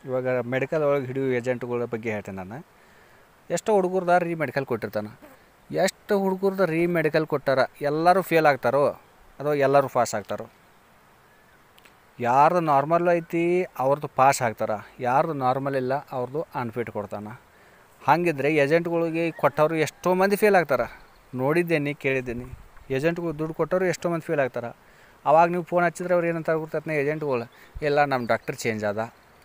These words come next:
ಇಲ್ಲ ನಮ್ಮ ಸಾಹೇಬ ಹಿಡ್ದವ ಮಾತು ಕೇಳಿಲ್ಲ ಒಂದು, ಇಲ್ಲ ಅವ್ನ್ದು ಏನೋ ಬೇರೆ ಬಂತು."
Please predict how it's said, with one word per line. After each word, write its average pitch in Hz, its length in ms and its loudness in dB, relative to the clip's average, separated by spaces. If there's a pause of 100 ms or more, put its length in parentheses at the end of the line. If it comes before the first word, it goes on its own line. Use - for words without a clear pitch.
(100)
ಇಲ್ಲ 143 160 0
ನಮ್ಮ 139 180 0
ಸಾಹೇಬ 139 420 2
ಹಿಡ್ದವ 127 640 0
ಮಾತು 123 360 -2
ಕೇಳಿಲ್ಲ 123 340 -2
ಒಂದು, 107 320 -8 (800)
ಇಲ್ಲ 143 160 0
ಅವ್ನ್ದು 131 200 2
ಏನೋ 143 140 -2
ಬೇರೆ 131 300 0
ಬಂತು." 120 360 -4